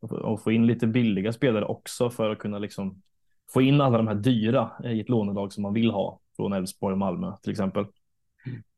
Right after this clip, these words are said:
Speaker 1: Ehm, så att jag lutar väl också lite mer åt att det blir ett lånelag där.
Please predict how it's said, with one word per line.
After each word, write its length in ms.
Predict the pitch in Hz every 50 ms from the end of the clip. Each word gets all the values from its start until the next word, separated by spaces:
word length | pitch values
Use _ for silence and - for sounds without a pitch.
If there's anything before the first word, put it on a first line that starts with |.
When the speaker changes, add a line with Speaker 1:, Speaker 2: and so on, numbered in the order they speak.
| _
Speaker 1:
Ehm, 720 | - - 110 104 101 101 101 98 98 98 101 98 98 - _ _ _ _ _ _ _ _ _ _ _ _ _ _ _ _ _ _ _ _ _ _ _ _ _ _ - _
så 140 | - - 113
att 80 | 110 113
jag 140 | 113 117
lutar 260 | 127 139 135 123 127 117
väl 100 | 120 127
också 260 | 123 123 - - 151
lite 220 | 147 143 117 120
mer 260 | 113 110 107 107 104
åt 320 | - - 101 95 98 - _ _ _ _ - - -
att 200 | 104 104 - _
det 120 | - 104 - - _ _ - _ _ _ _ _
blir 240 | 110 107 113 113 117
ett 100 | 113 127
lånelag 580 | 127 123 113 104 98 98 101 101 104 101 98 -
där. 340 | - 98 92 92 95 95